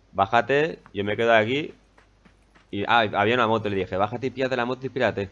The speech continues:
Yo me quedo aquí y les voy por detrás". O sea, algo que pensaba que no iba a salir en la vida, ¿sabes? Porque es muy difícil que en este juego, si le sigues de cerca, no te vean.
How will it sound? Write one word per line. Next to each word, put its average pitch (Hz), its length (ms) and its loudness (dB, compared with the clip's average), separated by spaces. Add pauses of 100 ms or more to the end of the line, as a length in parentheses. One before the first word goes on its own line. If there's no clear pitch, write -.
(600)
Yo 101 100 -6
me 110 100 -2
quedo 120 160 2
aquí 113 140 2
y 123 40 -2
les 120 80 -2
voy 113 100 -2
por 113 140 -2
detrás". 95 400 -4 (480)
O - 40 -20
sea, 90 100 -4
algo 98 240 2
que 104 80 2
pensaba 107 480 2
que 87 180 -4
no 92 120 -4
iba 95 120 -2
a - 20 0
salir 98 240 -4
en 104 80 -2
la 85 120 0
vida, 104 200 -2
¿sabes? 107 180 -6
Porque 82 600 -10 (180)
es - 160 -20
muy 95 120 -4
difícil 92 300 -8
que - 60 -8
en 101 60 -6
este 98 180 -8
juego, 104 240 -2
si 107 100 -10
le 90 120 -10
sigues 92 240 -4
de 98 80 -10
cerca, 101 260 -4
no 107 120 -4
te - 100 -6
vean. 113 200 -4